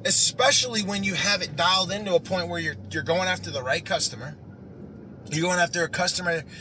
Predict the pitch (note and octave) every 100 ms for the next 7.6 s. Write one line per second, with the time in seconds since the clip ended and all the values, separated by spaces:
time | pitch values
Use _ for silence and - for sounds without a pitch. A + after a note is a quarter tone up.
0 | - - D#3 D#3 C3 D#3+ F3 E3+ - -
1 | - D3+ F3+ F3 F3+ F3 D#3+ D#3+ - -
2 | - - - F#3 F#3+ F#3 E3+ E3 E3 E3+
3 | - D3+ D#3+ F#3+ F#3 F#3 F#3 E3 E3 E3
4 | - - - - - - F3+ F3+ F#3+ F3+
5 | F#3 F#3+ F3+ - - - F#3 A#3 G3+ F3+
6 | F3+ - G3 F#3 - - G#3 F#3 C#3+ F#3+
7 | G3 F#3 E3+ F#3 F#3+ F#3